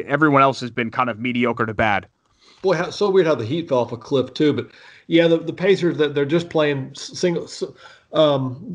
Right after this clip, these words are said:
Speaker 2: their hand tied behind their back. And, and Jay Michael of our paper had a really nice story about how, how teams are reacting to the Sabonis-Brogdon pick and roll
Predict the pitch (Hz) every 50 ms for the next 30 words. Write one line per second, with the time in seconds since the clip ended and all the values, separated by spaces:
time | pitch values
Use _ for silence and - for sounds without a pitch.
0 | - - 151 143 135 156 165 165 - 165 160 160 139 147 147 147 139 139 147 151
1 | 156 151 151 143 131 131 143 139 135 214 226 208 208 226 233 233 175 160 135 151
2 | 151 151 175 196 - - - 147 143 139 131 135 156 180 170 160 151 151 139 -
3 | - - 165 165 170 165 156 135 131 127 123 123 131 131 123 120 _ _ - 131
4 | 127 127 - - - _ _ _ - 170 165 165 151 117 139 139 127 127 127 127
5 | 131 143 151 147 - 147 135 117 - 143 127 117 117 113 - - 123 107 131 139
6 | 139 135 131 - - - 131 131 135 143 135 120 123 120 110 113 143 127 113 117
7 | 127 143 139 123 113 110 -